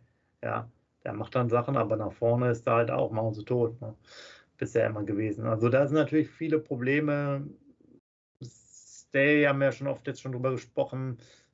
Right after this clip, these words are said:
Na gut, war jetzt vielleicht so minimal besser als davor.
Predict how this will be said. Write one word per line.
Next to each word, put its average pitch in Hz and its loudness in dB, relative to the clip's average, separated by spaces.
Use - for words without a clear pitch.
Na 127 0
gut, 135 -4
war 131 0
jetzt - -6
vielleicht 135 -2
so 135 -8
minimal 131 -2
besser 131 -2
als 131 -4
davor. 71 -2